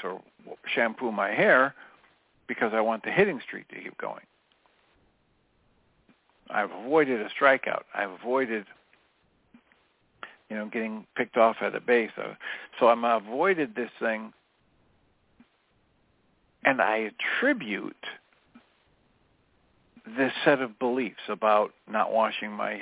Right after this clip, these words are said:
socks, not shampooing my hair, not shaving my face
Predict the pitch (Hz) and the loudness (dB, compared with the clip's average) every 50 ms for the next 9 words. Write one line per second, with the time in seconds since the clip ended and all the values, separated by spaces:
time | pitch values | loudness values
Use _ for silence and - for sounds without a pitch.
0 | 110 - - 117 107 104 110 107 - - 113 110 107 101 - - - - 113 107 | -12 -6 -2 0 0 0 0 -2 -6 -10 -6 -4 -4 -4 -4 -6 -10 -6 -6 -6
1 | 104 104 - 110 104 110 107 107 104 104 104 101 98 104 104 104 107 101 104 104 | -6 -6 -8 -8 -8 -8 -8 -6 -4 -4 -4 -4 -2 -2 0 0 -2 -2 -4 -4
2 | 101 95 - - - 113 107 107 101 104 104 104 101 95 101 - - 170 151 131 | -4 -2 -2 -4 -4 -2 -4 -4 -4 -8 -8 -6 -6 -6 -6 0 2 4 4 4
3 | 123 | 2